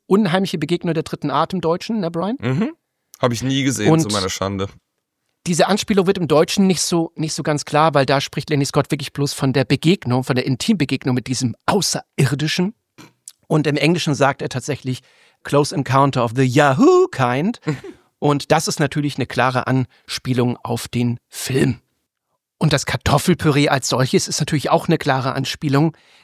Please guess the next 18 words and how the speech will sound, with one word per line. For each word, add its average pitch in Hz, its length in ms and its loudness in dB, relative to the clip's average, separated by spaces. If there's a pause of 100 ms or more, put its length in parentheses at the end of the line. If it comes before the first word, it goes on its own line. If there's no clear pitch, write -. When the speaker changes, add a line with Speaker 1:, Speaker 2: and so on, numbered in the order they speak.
Speaker 1:
Äh, 131 180 -6
da - 160 -2
hat 143 80 -2
der 135 80 0
Markus 135 420 -2
natürlich 135 300 -6
vollkommen 147 500 0
recht, 143 300 -2 (360)
weil 170 460 2
in 220 300 4
Unheimliche 180 600 0
Begegnungen 156 460 -2
der 139 100 -4
dritten 135 420 -2
Art 143 460 -4
in 135 240 -6
einer 175 320 2
Szene 143 520 2